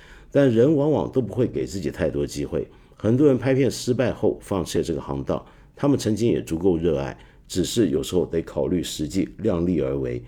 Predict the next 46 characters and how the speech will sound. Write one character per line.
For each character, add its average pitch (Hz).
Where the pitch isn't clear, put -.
这 143
可 80
能 69
也 78
是 -
在 85
为 82
自 -
己 -
创 76
造 65
机 -
会。 -
说 185
得 175
太 196
好 65
了， 78
这 143
我 95
真 123
的 117
忍 80
不 87
住 -
把 78
你 71
的 80
回 92
复 95
完 85
全 82
读 78
一 85
遍 85
啊， 73
幺 90
六 90
七 85
幺 82
六 80
三 76
九。 69
那 95
所 92
以 69